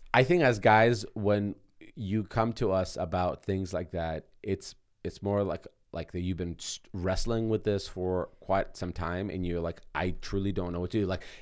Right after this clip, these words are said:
it's like, to me, this is the equivalency, the way I'm reading it is, I'm doing, let's say, the pantry,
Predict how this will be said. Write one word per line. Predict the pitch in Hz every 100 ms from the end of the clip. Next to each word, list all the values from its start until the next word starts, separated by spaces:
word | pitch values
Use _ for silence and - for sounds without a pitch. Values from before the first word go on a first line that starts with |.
| -
it's | 127
like, | 127 -
to | 120
me, | 120 117 85
this | 82 107
is |
the | 104
equivalency, | 95 107 92 85 90
the | 87
way | 85
I'm | 80
reading | 80 78 76
it | -
is, | 85 82 76 - - - _ - -
I'm | 98 95 - 92
doing, | 107 113
let's | 110
say, | 107
the | 92
pantry, | - 104 87 - 65